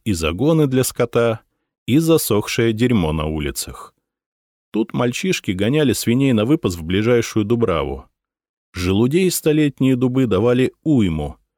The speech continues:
а потому и свиньи росли быстро, наедая к зиме небольшой слой сала. Впрочем, эти мысли в голове боярина пронеслись быстро, словно аварская стрела,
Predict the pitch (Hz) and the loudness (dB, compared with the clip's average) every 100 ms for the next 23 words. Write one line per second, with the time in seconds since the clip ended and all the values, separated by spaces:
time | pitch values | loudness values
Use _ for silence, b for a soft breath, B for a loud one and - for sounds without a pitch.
0 | _ _ - - - 185 208 190 - 87 | _ _ -12 -6 -2 0 0 0 -2 -2
1 | 87 85 85 85 82 - 76 90 170 - | -2 0 0 0 -2 -4 -2 0 -2 -2
2 | 175 180 175 _ _ _ 90 85 85 92 | -2 -4 -6 _ _ _ -2 -2 0 0
3 | 127 165 131 110 90 85 110 104 104 - | 2 2 2 0 0 0 0 0 -2 -2
4 | 82 80 - 80 82 - 82 71 67 67 | -4 -4 -4 -2 -2 -4 -4 -4 -6 -12
5 | _ _ _ _ _ _ _ _ 147 165 | _ _ _ _ _ _ _ _ 0 0
6 | 170 - 156 151 - _ _ _ - 110 | 0 0 -2 -2 -8 _ _ _ -4 -4
7 | 85 87 131 180 165 147 117 113 120 117 | -2 -2 -2 -2 -4 -2 2 2 4 2
8 | 113 117 120 107 98 95 95 101 - 92 | 2 2 2 2 0 0 0 0 0 -4
9 | 78 90 190 - 165 170 - 123 139 147 | -4 -2 -4 0 0 0 0 0 0 0
10 | 135 - 101 107 117 - 104 101 - 120 | -2 -2 0 0 -2 -2 -2 -2 -4 -2
11 | 117 98 76 82 | 0 2 0 -6